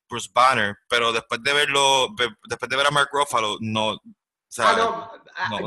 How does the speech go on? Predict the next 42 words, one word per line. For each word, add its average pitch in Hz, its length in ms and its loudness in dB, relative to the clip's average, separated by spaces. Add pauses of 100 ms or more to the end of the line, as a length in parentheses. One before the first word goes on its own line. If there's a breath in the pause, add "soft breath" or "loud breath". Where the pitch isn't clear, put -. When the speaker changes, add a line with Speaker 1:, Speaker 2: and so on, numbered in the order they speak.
Speaker 2:
no 220 60 4
Speaker 1:
no. 254 80 2
Speaker 2:
te-, 254 240 -2
yo 233 120 0
no 262 120 0
tenía 254 240 0
ningún 233 280 0
problema 233 460 0
con 208 160 -8
Edward 190 320 0
Norton, 175 400 -4
pendejo 185 480 0
él, 233 220 0
porque 170 400 -4
según 165 400 -8
lo 208 120 -4
que 202 140 -8
se 175 280 -2
rumoraba 175 640 -2
en 165 100 -6
estas, 170 260 -10 (160)
en 156 140 -14
estas 175 200 -8
noticias 175 480 -8
de 165 140 -4
Hollywood, 156 420 -6 (540 soft breath)
era 185 260 -2
que, 208 140 -4
pues, 214 180 -2
a 190 100 0
él - 80 -2
se 214 120 -4
le 202 80 -2
hacía 196 360 -2
bien 185 280 -4
difícil 190 520 -10
trabajar 170 520 -4
con 160 140 -2
un 170 220 -8
cast 175 280 -6 (200)
bien 170 260 -4
grande 143 560 -6